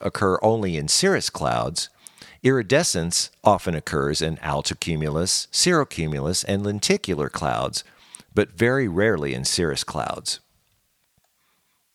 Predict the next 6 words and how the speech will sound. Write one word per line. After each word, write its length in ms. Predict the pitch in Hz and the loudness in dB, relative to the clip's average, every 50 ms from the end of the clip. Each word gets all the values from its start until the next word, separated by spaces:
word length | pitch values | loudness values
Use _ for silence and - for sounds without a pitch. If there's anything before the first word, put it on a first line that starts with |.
| - - - - - - - - | -20 -20 -20 -20 -20 -20 -2 2
Iridescent 560 | 123 120 113 107 117 135 156 - - 90 - | 4 4 4 4 4 2 2 2 -2 -4 -4
clouds 440 | - - 85 73 76 90 113 - - - | -2 0 0 2 2 2 0 0 -2 0
are 220 | - 95 98 85 82 | 2 4 4 4 4
a 80 | 90 | 0
diffraction 800 | 85 76 117 139 - - - 98 78 69 - - - 82 76 76 | 0 0 0 -2 0 2 2 4 4 2 2 -2 -2 -2 -2 -4
phenomenon 720 | - - 85 78 73 71 69 65 64 60 57 60 73 92 | -4 -4 -2 -2 -2 -2 -2 -4 -4 -4 -4 -4 -6 -6